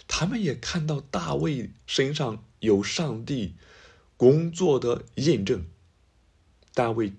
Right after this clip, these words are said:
击杀了歌利亚，扫罗总是不能够杀掉大卫。嗯，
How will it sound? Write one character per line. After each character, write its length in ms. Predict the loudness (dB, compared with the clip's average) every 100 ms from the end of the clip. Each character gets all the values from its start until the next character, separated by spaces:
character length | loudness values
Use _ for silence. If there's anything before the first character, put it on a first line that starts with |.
| _
击 240 | -4 -2
杀 240 | -2 -2 -2
了 160 | -4 -6 0
歌 140 | 2
利 160 | 2 0
亚， 240 | -6 -10 -20 _ _ -20 -10
扫 280 | 8 8 10
罗 180 | 6
总 420 | 2 4 6 6 6
是 280 | 4 4
不 260 | 0 4 4
能 260 | 4 0 0
够 320 | 0 0 -6 _ _ _ _ _ _ _ _ _ _ _ _ _ _ _ _ _ _ _ _ _ _ _ _ _ _ _ _ _ _ _ _ _
杀 320 | -4 4 4 4
掉 220 | -2 -4
大 180 | -8 -10
卫。 200 | -10 -16 _ _ _ _ _ _ _ _
嗯， 140 | -16